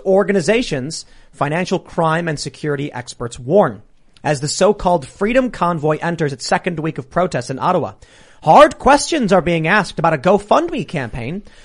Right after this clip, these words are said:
set up by convoy organizers and whether any of the ten million dollars raised so far might have come from malevolent sources keen on wreaking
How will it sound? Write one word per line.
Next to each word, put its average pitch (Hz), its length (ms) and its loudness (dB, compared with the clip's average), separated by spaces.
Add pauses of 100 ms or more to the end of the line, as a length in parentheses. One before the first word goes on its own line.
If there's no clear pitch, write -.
set 247 220 4
up 262 160 -2
by 208 160 6
convoy 208 540 2
organizers 180 760 2 (420)
and 196 140 2
whether 220 280 4
any 277 280 0
of 294 80 -4
the 240 80 2
ten 233 260 -2
million 226 300 0
dollars 175 320 2
raised 196 300 -2
so 131 180 -2
far 131 320 -2 (200)
might 208 260 2
have 339 180 0
come 294 180 0
from 285 240 2 (160)
malevolent 165 720 0
sources 196 640 -2
keen 233 360 -4
on 117 220 -4
wreaking 143 400 -4